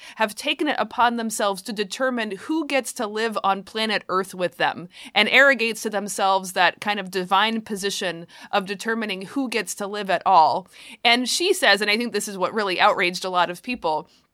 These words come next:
she said it was pure historical accident that the Jews were the target of the purifying principle. And it was indeed because of this long history of anti-Semitism that they became the target. But to understand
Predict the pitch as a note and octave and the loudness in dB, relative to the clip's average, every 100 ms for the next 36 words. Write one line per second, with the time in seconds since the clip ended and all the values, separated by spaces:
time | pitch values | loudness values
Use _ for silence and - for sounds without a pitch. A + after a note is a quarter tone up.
0 | _ _ _ _ - D4+ D#4 C#4 A3 G#3 | _ _ _ _ -6 -2 0 2 2 2
1 | A3+ G#3+ - - D#4+ F4 D4 B3+ - A#3+ | 0 -4 -4 -6 0 0 0 -2 -2 -2
2 | A#3+ A3+ G3 - G3+ A3 G#3+ F#3+ D#3 - | -2 -2 -2 0 0 0 -4 -4 -4 -8
3 | - - E3 G#3 G3+ G3+ F#3+ B3+ B3+ A#3 | -20 -8 2 2 4 -2 -2 -2 -2 -4
4 | G#3+ G3+ G3+ F#3 F#3 - B3+ B3 F#3 - | -4 -2 -2 -2 -4 -2 0 2 0 0
5 | F#3+ F#3 F#3+ F#3 B3 A#3 G#3+ G3+ F#3 E3 | -2 -4 -6 -6 -4 -2 -2 -2 -2 -4
6 | E3+ G3+ G#3 G3 F3+ D3 D3 - - - | -8 -8 -6 -6 -4 -2 -4 -12 -8 0
7 | A#3 A3 B3 D#4 C#4 A#3+ F3+ G3 G3+ F#3+ | 2 4 4 4 4 -2 -2 -4 -4 -4
8 | A3 G#3 G3+ F#3+ G#3+ G3 G#3 A3 A3 G#3 | -4 -2 -4 -2 2 2 2 -6 -6 -4
9 | F#3 F#3 G3+ G3 F3+ F#3 A3 A3+ G3 F#3 | -4 -2 -4 -4 -4 -4 -4 -4 -6 -6
10 | F3+ E3+ F#3 G#3 G#3 G3 - B3 C4 C#4 | -6 -4 -4 -2 -4 -6 -8 -6 -4 -4
11 | G#3+ - E3+ D#3+ D#3 - - - - A#3 | -4 -4 -4 -2 -2 -4 -14 -8 -2 0
12 | C4 - D#4 E4+ D4 B3+ B3 A3 G#3 | 0 0 0 0 -4 -2 0 0 -2